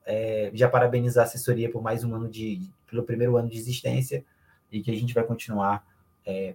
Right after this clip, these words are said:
por aqui, sempre fechando essa parceria entre o Amigão Cast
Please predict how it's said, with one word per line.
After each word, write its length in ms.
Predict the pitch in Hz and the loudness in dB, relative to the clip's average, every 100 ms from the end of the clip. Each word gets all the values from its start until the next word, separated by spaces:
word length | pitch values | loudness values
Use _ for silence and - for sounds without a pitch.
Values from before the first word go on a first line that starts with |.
| - | 2
por 160 | 123 | 4
aqui, 480 | 113 113 110 104 - - | 4 2 -2 -2 -6 -12
sempre 580 | - 120 117 120 120 - | -2 2 2 0 -8 0
fechando 360 | 113 110 113 104 | 0 4 2 2
essa 180 | - | -2
parceria 540 | - 104 - 104 98 104 | 0 -2 2 2 4 2
entre 300 | 104 104 107 | 2 2 2
o 40 | |
Amigão 360 | 101 104 107 113 | 4 2 0 2
Cast 480 | 98 92 90 - | 4 4 0 -8